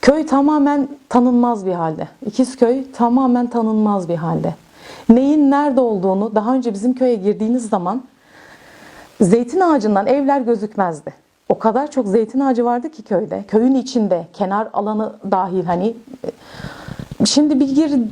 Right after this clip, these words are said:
bir giriyorsun, her yerde ev var. "Bu kimin eviydi?" diyorsun, "Bu kimin eviydi?" diyorsun yani. O görünmeyen evler ayan beyan ortada şu anda. Neden? Zeytinler haldır haldır kesiliyor. Kökleri dahi yerde yok.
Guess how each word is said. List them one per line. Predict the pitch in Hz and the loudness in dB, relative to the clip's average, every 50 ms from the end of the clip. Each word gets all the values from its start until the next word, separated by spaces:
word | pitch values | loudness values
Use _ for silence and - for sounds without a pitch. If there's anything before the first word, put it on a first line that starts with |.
| - | 0
bir | 208 208 262 262 | 2 2 4 4
giriyorsun, | 302 320 311 339 359 330 339 - - 392 381 - - | 4 4 4 4 2 2 0 -4 -6 -6 -6 -8 -10
her | - - - 247 302 349 370 381 381 370 349 | -6 -2 0 2 2 2 2 2 2 2 2
yerde | 330 339 330 330 330 277 339 | 2 2 2 2 2 0 0
ev | 320 - 285 294 285 240 214 | 0 0 0 0 0 0 -2
var. | 185 180 175 175 208 | -2 -2 -2 -2 -4
"Bu | 302 - | -4 -4
kimin | - 370 359 370 359 | -2 0 2 2 4
eviydi?" | 359 349 285 294 262 202 202 165 | 4 4 4 2 2 0 0 -2
diyorsun, | 175 175 165 - - 196 190 | -2 -2 -2 -2 -2 -2 0
"Bu | 254 254 | -2 0
kimin | - - 311 320 311 | 0 2 2 4 4
eviydi?" | 311 302 269 262 240 208 196 170 | 4 4 4 2 0 0 -2 -2
diyorsun | 185 175 170 - - 190 | -2 -2 -2 -2 -2 -2
yani. | 180 180 165 165 - | 0 0 0 0 0
O | - 196 175 | 0 0 2
görünmeyen | 190 220 233 302 339 320 262 233 214 233 | 2 2 2 2 2 2 2 2 2 2
evler | 294 311 269 269 311 - - - - - - - - - | 2 2 2 0 0 -2 -4 -8 -20 -20 -20 -20 -4 0
ayan | - 269 294 294 277 254 254 | 0 2 2 2 2 2 2
beyan | 285 285 285 302 294 | 2 2 0 2 2
ortada | 269 269 254 262 262 226 240 | 2 2 2 0 -2 -2 -2
şu | 240 - 226 | -2 -2 -4
anda. | 185 175 165 180 185 | -4 -4 -4 -2 0
Neden? | 196 214 220 254 330 392 - - _ - - - - | 0 0 0 0 -2 -4 -6 -14 _ -20 -20 -14 -4
Zeytinler | 185 185 226 233 233 240 277 285 285 254 | 0 2 2 2 2 0 0 0 2 2
haldır | 254 277 277 254 277 | 2 2 2 0 0
haldır | 277 269 262 262 269 269 | 0 0 0 0 0 0
kesiliyor. | - 247 247 - 240 208 220 - - - - _ _ _ _ _ _ - - - _ - | 0 -2 -2 0 0 0 2 0 0 -2 -8 _ _ _ _ _ _ -20 -20 -20 _ 0
Kökleri | - 240 240 240 247 269 285 311 302 | 2 2 2 4 2 2 2 2 2
dahi | 269 285 247 269 | 2 2 2 2
yerde | 294 277 254 247 247 240 254 | 2 2 2 2 2 0 0
yok. | 240 196 160 - - - | 0 -2 -4 -6 -8 -18